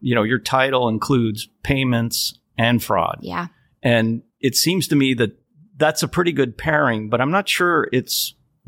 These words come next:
Speaker 1: been a pairing for a long time, if you know what I'm asking. Is this,
Speaker 2: Yeah.
Speaker 1: I mean, is there some new realization or relatively new realization that those two things really go together?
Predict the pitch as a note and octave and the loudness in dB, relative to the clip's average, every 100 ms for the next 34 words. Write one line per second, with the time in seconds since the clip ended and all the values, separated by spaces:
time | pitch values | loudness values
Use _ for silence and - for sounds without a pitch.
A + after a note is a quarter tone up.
0 | A#2 C3 D3+ - B2+ B2 B2+ A2+ A#2 G#2+ | 0 2 2 2 0 2 0 2 2 2
1 | A2 A#2+ A#2+ A#2 G2+ G2 G#2+ G#2 G#2 G#2 | 0 0 0 0 -2 -2 -2 0 0 -2
2 | G#2+ G#2 G#2 G2 D#3+ E3+ - - - C3 | -2 -4 -2 -2 0 -2 -4 -6 0 2
3 | C3 E3+ E3 D#3+ D#3 C#3+ D3+ D3+ C#3 C#3+ | 2 2 2 2 2 2 0 0 0 2
4 | C3+ A2 A#2+ C3 - C#3 B2+ G2 G2+ G#2+ | 2 2 0 0 0 0 0 -2 -2 0
5 | A#2 C#3 B2 A#2+ A#2+ B2 A#2+ A#2+ G#2+ A2+ | 0 0 0 2 2 2 2 2 0 0
6 | A#2+ C3 A#2+ G#2+ A#2 A#2+ A#2 A2 A2+ G#2+ | 0 0 0 0 -2 0 0 -2 -2 0
7 | A2 G#2+ A2 G#2 G2 G#2 B2 C#3+ | 0 2 0 0 0 0 0 -6